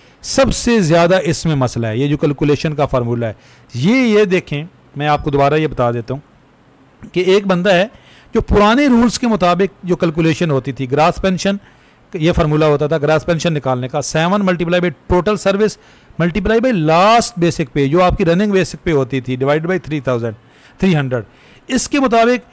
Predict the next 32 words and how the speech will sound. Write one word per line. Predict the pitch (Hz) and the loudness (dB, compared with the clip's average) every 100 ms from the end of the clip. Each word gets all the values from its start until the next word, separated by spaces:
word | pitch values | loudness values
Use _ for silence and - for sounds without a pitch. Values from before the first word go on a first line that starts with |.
| _ - | _ -6
इस | - 214 | -4 0
rule | 202 226 | 2 2
के | 214 220 | 2 0
मुताबिक | 190 175 175 190 | 2 0 0 -2
अगर | 180 175 | 0 0
एक | 170 | 0
ग्यारहवें | 156 170 180 185 | 0 2 2 0
scale | 165 - 165 156 | -4 -4 -2 -2
का | 156 | -2
बंदा | 147 143 156 | -2 0 0
था | 135 147 - - _ 143 | 0 -4 -6 -20 _ -8
जिसकी | 147 - | -6 -4
basic | 147 156 - 156 - | -2 -2 -2 -6 -6
पे | 165 - | -6 -2
चवालीस | 165 147 156 165 | -2 0 0 0
हज़ार | 156 147 | 0 0
आठ | 143 131 | 0 -2
सौ | |
पचास | - 135 147 151 | -6 -2 0 -2
थी, | - 156 180 - - | -2 -8 -8 -14 -6
उसकी | 202 - 226 | -4 -2 0
ग्रास | 185 180 196 - | 2 2 2 0
पेंशन | 196 170 208 | -2 -2 -2
बन | 185 185 | 0 0
रही | 190 | -2
थी | 175 | -4
इकतीस | 220 - 185 - 226 - | -6 -4 -4 -4 -4 -2
हज़ार | 180 190 | 0 0
तीन | - 190 | -2 -4
सौ | 170 208 | -2 -4
पचानवे | 180 170 165 180 | -2 -2 0 0
रुपये। | 151 131 | 0 -2